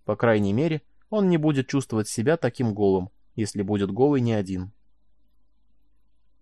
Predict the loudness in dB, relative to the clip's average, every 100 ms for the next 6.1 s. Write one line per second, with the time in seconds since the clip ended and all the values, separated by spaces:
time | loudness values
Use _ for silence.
0 | _ -20 _ _ _ _ -8 -2 2 2
1 | 4 0 0 -2 0 2 2 0 0 2
2 | 4 4 2 0 -2 -2 0 2 2 0
3 | -2 0 0 0 -6 -10 -10 _ _ _
4 | _ -12 -2 0 0 -2 0 0 0 0
5 | -2 0 0 -2 -8 -10 -4 -2 -2 -4
6 | -4